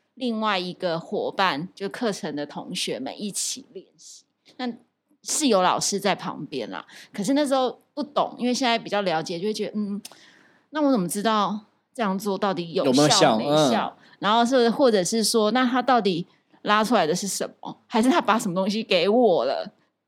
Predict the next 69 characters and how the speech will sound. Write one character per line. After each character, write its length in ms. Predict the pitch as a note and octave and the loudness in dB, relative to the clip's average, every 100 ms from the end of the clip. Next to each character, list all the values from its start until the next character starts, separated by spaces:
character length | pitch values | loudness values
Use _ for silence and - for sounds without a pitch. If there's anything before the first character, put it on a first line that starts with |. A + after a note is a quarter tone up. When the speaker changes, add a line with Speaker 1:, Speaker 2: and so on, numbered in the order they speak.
| _ | _
Speaker 2:
对， 260 | E3+ C#3 B2 | 2 4 4
会 140 | C3+ | 4
有， 100 | D3+ | 4
Speaker 1:
我 100 | A#2 | 6
觉 80 | E3 | 8
得 160 | C#3 C#4+ | 8 8
Speaker 2:
会 220 | A#4 F#3+ | 6 8
有。 260 | G3 G3+ F#3+ | 8 8 8
Speaker 1:
<laughs> 20 | |
这 240 | C5 B4+ | 6 8
个 60 | C#4+ | 6
东 180 | D#4 D#4 | 6 2
西 160 | D#4+ | 2
就 180 | D4+ D4+ | 4 4
会 140 | D4+ | 4
觉 140 | B3+ A#3+ | 4 2
得， 100 | - | 2
嗯， 320 | A#3 G#3 F3 D#3 _ - | 2 2 0 -6 _ -6
那 120 | C4 | 0
我 40 | |
们 120 | A3+ G#3 | 2 4
今 80 | |
天 120 | A#3+ B3 | 6 8
就 80 | |
要 120 | B3+ A3+ | 8 6
来 140 | F#3 | 4
请 420 | G3+ - C4+ C4 | 4 4 6 6
问 260 | C4 D4 B3 | 6 4 4
师 380 | - A#3 B3 B3 | 0 0 0 0
父， 220 | B3+ G#3 - - | -4 -6 -8 -2
像 260 | E4+ D#4 | 0 2
这 140 | D4 D4+ | 2 2
种， 300 | A3+ D3+ D#3 - - - | 2 0 -2 -14 -20 -10
这 120 | - D4+ | -2 2
种 380 | B3 F#3+ F3 B2 - - | 4 4 0 -4 -6 -6
号 240 | - C#4 | 2 2
称 340 | A3+ C4 A3+ A3 | 2 2 0 0
西 260 | A#3 A#3+ | -2 -2
方 120 | A#3 A3 | 0 -2
我 60 | |
们 80 | F3 | -2
讲 180 | C3 G#2+ | -6 -4
灵 320 | E3+ D#3 D#3+ F#3 | -4 -4 -4 -4
疗， 240 | D3+ A2 | -4 -2
因 60 | G3+ | 0
为 60 | |
很 140 | A3+ F#3+ | 0 0
多 100 | F#3+ | -2
人 100 | F#3 | -2
在 220 | F#3 F#3 - - - | -2 -4 -6 -20 -16
灵 320 | - F#3 F3+ G3+ | -4 -4 -2 -2
疗 240 | F#3+ E3+ | 0 2
啊， 340 | E3+ F3 F3+ | 2 2 2
就 160 | F3+ A3 | 0 -4
是 240 | A3+ A3+ G#3+ | -2 -2 -2
可 120 | A#2+ | 0
能 100 | C3 | 2
Speaker 2:
灵 60 | |
气 220 | - F3+ C#3 | 4 6 6
的 80 | |
疗 320 | A#2+ A2+ A2 C3 | 6 4 4 2
愈 180 | A#2+ | 0
啊。 80 | G2 | -2
Speaker 1:
对， 340 | G2 C4+ A#3 G3 | 0 2 2 0
然 140 | F#3+ | -2
后 80 | A#3 | 0
或 80 | C4 | -2
者 140 | G3+ | -2
是 160 | F#3 | -6